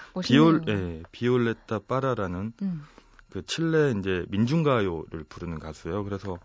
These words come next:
Speaker 2: 말디고 델 알토 시엘로라는 노래인데
Speaker 1: 네.
Speaker 2: 이게 이제 뜻을 간단히 설명을 하면 이제 하늘 아래 있는 모든 것을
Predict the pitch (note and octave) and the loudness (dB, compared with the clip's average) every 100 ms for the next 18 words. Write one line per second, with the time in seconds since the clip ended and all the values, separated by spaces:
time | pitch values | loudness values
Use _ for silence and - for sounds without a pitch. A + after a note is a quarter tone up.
0 | - - - - - - _ _ A1+ G1+ | -18 -20 -20 -20 -20 -20 _ _ -18 -16
1 | - - G2+ A#2+ A#2 B2 C3 A2+ A2 G#2+ | -14 -2 2 2 2 0 0 2 2 2
2 | - F#2+ - G#2 - C#3+ C#3+ A#2 F#2+ E2 | 0 -4 -4 -8 -4 -2 0 0 -2 -4
3 | D#2+ D#2 D#2+ D2+ D#2 G3 G3 E3+ D#3+ - | -8 -10 -10 -10 -4 0 0 0 -6 -14
4 | - _ _ - A#2 G2+ A2+ - G3+ F#3+ | -20 _ _ -2 -2 0 -2 0 2 4
5 | G3 F3 A#2+ C#3 D3 C3 F#2 - - B2+ | 2 0 0 2 4 2 -2 -10 -14 -8
6 | B2+ A2 G2 G2 F#2 G2 F#2 _ _ _ | -4 -4 -4 -6 -6 -6 -8 _ _ _
7 | - E3 G3 F3 C#3+ C3+ A2+ G#2+ G#2 F2 | -8 0 2 4 4 4 2 0 -2 -4
8 | F#2 F#2 F2 E2 G#2 C3 | -6 -6 -6 -8 -10 -10